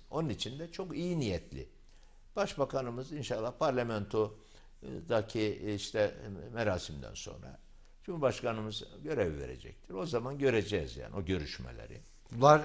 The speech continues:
Speaker 1: O
Speaker 2: eş zamanlı
Speaker 1: konuda,
Speaker 2: mı olacak?
Speaker 1: o konuda siyasi bir heyet de partimizde kurulacak.
Speaker 2: Hmm.
Speaker 1: Ve o görüşmeleri yürütecek.
Speaker 2: Hmm.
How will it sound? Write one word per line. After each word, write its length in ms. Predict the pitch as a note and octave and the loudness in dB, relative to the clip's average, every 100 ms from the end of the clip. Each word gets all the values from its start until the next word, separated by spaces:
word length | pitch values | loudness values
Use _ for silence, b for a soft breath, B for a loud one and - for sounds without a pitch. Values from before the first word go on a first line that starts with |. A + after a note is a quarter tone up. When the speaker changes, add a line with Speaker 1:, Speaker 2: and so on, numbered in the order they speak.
| D#3+ | 6
Speaker 1:
O 60 | |
Speaker 2:
eş 60 | E3+ | 10
zamanlı 240 | F3 D#3 | 12 12
Speaker 1:
konuda, 240 | D3+ D#3 F3 | 12 10 10
Speaker 2:
mı 100 | G#3+ | 6
olacak? 440 | E3+ C#3 C#3+ D3 | 4 2 6 6
Speaker 1:
o 80 | F#3 | 8
konuda 380 | F3 D#3+ D3+ C#3+ | 8 8 6 4
siyasi 480 | F3 D3+ C3 C3+ | 8 8 8 4
bir 220 | B2+ A#2+ C#3+ | 0 2 6
heyet 340 | C#3+ A2+ - | 8 6 4
de 160 | G2+ - | 0 4
partimizde 580 | A#2 - F2 D2+ - | 4 2 -4 -8 -10
kurulacak. 580 | - F#3+ D3 E2+ - - - - - | -6 -2 0 0 -2 -10 -14 -18 -10
Speaker 2:
Hmm. 100 | G2+ D#2+ C#2 | -10 -10 -8
Speaker 1:
Ve 40 | |
o 140 | F#3+ D#3 | -4 0
görüşmeleri 600 | D#3 B2+ - G#2+ E2 D#2 | 2 2 0 -2 -2 -4
yürütecek. 600 | C#3 F#3+ C#3 E2+ - B1 - - - | -2 0 0 -2 -4 -14 -18 -20 -20
Speaker 2:
Hmm. 100 | - | -16